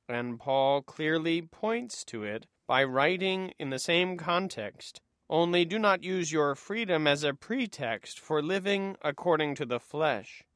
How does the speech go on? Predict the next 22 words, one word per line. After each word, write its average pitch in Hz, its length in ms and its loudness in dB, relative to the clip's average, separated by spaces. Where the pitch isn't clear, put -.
but 101 140 -8
through 131 240 -8
love 135 520 2
serve 143 640 0
one 127 380 0
another." 120 640 -2
Galatians 139 760 -2
chapter 131 460 -4
five, 120 640 0
verse 113 420 -4
thirteen. 107 920 -8
In 160 180 2
other 185 260 4
words, 127 600 -2
Paul 190 500 4
warns 185 560 0
us 131 300 -2
of 151 160 2
the 151 100 2
possibility 165 880 4
of 147 160 4
making 170 680 0